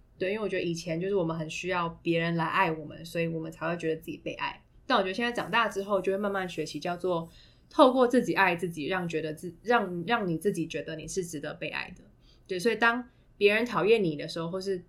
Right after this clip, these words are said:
别人真的不爱你了，可是至少你会知道有，我还有我自己可以爱我自己，对，所以就没有这么害怕。但当然这不太容易，所以这是需要长时间的练习的。然后再来第二个是，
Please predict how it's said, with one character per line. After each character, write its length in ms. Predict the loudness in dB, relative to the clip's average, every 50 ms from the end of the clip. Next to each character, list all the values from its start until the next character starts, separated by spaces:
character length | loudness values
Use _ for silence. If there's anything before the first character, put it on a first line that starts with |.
| -8 -4
别 120 | -4 -2
人 100 | -2 0
真 120 | 0 0 0
的 80 | 0
不 100 | 0 0
爱 160 | 0 0 0
你 160 | -2 -4 -8 -12
了， 140 | -16 -14
可 120 | -12 -6 -6
是 100 | -6 -2
至 180 | 2 2 2
少 180 | 2 0 -6 -8
你 80 | -8 -6
会 140 | -6 -6
知 120 | -6 -4 -2
道 320 | -2 -2 -2 -2 -4 -8 -14 -20 -20 -20 _ -20 -20 -8 -4
有， 120 | -2 -2 -2 0 0
我 60 | -2
还 180 | 0 2 2 2
有 80 | 4 2
我 180 | 2 0 -2
自 160 | -4 -6 -8
己 260 | -10 -10 -12 -16 -18 -18 -20 -20 _ _ _
可 120 | -8 -6 -6
以 40 |
爱 160 | -4 -4 -6 -6
我 140 | -8 -10
自 140 | -14 -16 -18
己， 180 | -18 -18 -20 -20 -20 -20 _ _ _ _ _ -4
对， 120 | -2 2
所 140 | 2 2 4
以 40 | 4
就 100 | 2 2
没 60 | 2
有 100 | 0 -2
这 100 | -2 -4
么 80 | -6 -6
害 280 | -6 -8 -8 -8 -8
怕。 300 | -10 -12 -16 -16 -16 -16 -20 _ _ _ _ _ _ -20 _ _ _ -20 -20 -20 _ 0 4
但 140 | 4 6 8
当 100 | 8 6
然 100 | 6 6
这 80 | 4
不 80 | 2 0
太 140 | 0 0 0
容 180 | -2 -2 -4
易， 120 | -4 -4 -2
所 120 | 0 0
以 80 | 0 0
这 100 | 0 -2
是 60 | -2
需 160 | -4 -2 0
要 300 | 2 4 4 2 2 -2 -10 -20 -20 -20 -18
长 260 | -12 -8 -6 -4 -2
时 140 | -2 0 0
间 140 | 0 0
的 60 | -2 -2
练 240 | -2 -4 -4 -6
习 240 | -10 -14 -14 -16 -18 -20
的。 120 | -20 -20 -20 -20 _ _ _ -20 -20 -20 -20 _ _
然 100 | -2 0
后 80 | 2 6
再 220 | 8 8 8 8
来 60 | 8
第 140 | 6 4 4 4
二 100 | 4 2
个 160 | 0 -2 -2
是， 440 | -4 -2 0 2 2 2 2 0